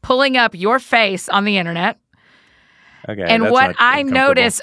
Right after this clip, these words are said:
Speaker 1: over and over again in pictures that you post is that you are not smiling, showing your teeth.
Speaker 2: Yeah, I have, uh, I, well, I mean, every time I go to the dentist, they ask me when I had braces.
Speaker 1: <laughs>
Speaker 2: Because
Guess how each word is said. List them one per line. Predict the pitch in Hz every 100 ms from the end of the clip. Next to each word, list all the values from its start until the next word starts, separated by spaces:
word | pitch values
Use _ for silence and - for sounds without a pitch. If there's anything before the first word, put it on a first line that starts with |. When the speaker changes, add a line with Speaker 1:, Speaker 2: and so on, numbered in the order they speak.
| -
Speaker 1:
over | 220 240 226 226
and | 190
over | 240 453 240
again | 185 196 196
in | 180
pictures | 240 - 220 202 180
that | 214 208
you | 180 311
post | - 202 214 240
is | 180
that | 226
you | 220 330
are | 233
not | 196 -
smiling, | - 214 240
showing | 240 262 262 262
your | 269 277
teeth. | - 392 - - _ _ _ _ _
Speaker 2:
Yeah, | 220 262
I | 202
have, | 269 311 240
uh, | 202 196 196 196 196 - _ -
I, | 165 208 214 214 - -
well, | 180 196 226
I | -
mean, | 156 170
every | 170 214
time | 190
I | 180
go | 170
to |
the | 151
dentist, | 139 135 123 -
they | 120
ask | 117 123 -
me | 123
when | 110 107 101
I | 87
had | 92 78
braces. | 78 76 - - -
Speaker 1:
<laughs> | 932 1047 1077 - - - - - - - - - _ _ _ _
Speaker 2:
Because | - 139 151 131 123 -